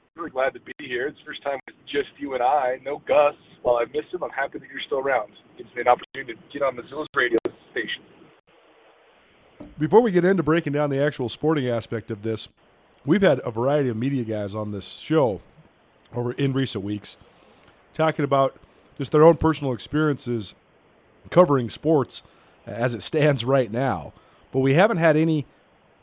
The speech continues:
Speaker 2: photographers. You're the primary photographer at Skyline Sports. I know you've been able to make it down to Brick Breeden Fieldhouse in Bozeman a couple times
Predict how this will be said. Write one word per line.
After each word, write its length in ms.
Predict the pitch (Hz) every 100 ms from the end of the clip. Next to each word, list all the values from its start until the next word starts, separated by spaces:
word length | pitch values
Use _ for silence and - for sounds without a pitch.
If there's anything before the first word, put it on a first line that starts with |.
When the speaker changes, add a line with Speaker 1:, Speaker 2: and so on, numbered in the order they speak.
| _
Speaker 2:
photographers. 1000 | - - 139 156 185 151 101 80 - -
You're 300 | 123 135 170
the 100 | 160
primary 360 | 156 156 170 160
photographer 500 | - 147 151 156 151
at 80 |
Skyline 340 | - 135 143 139
Sports. 340 | - 143 156
I 60 | 120
know 100 | 127
you've 120 | 151
been 100 | 139
able 140 | 147
to 60 | 135
make 180 | 135 135
it 80 | 127
down 120 | 131
to 60 |
Brick 240 | 117 139 -
Breeden 240 | 143 127
Fieldhouse 480 | - 139 131 131 123
in 100 | 117
Bozeman 420 | 107 127 143 120
a 60 | 107
couple 280 | - 185 131
times 460 | - 110 113 120